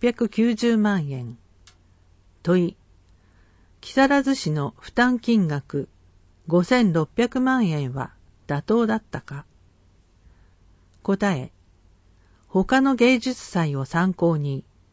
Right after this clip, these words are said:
総事業費を七億六千万円と算出した上で、五市の負担金額を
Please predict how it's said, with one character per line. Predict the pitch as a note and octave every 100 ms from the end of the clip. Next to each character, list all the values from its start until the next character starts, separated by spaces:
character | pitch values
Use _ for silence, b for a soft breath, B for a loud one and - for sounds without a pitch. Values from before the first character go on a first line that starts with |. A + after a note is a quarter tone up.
| _ _ _
総 | - A3 B3+
事 | A3+ A3+
業 | A#3+ A3+
費 | - C#3
を | C3+ - - _ -
七 | D#3 G#3 B3 G3+
億 | E3 D3+
六 | D3 D3 -
千 | A#3 B3 B3
万 | B3 A3+
円 | E3 C#3+
と | C3+
算 | - F3+ G3+
出 | - - F#3+
し | -
た | - E3
上 | E3 D3+
で、 | C3 B2 - _ _ _ _ _ _ _
五 | G#3 A3+
市 | F#3+
の | E3+
負 | D#3+
担 | - A3+ A#3
金 | - A3+ F3+
額 | D3 - C#3
を | C#3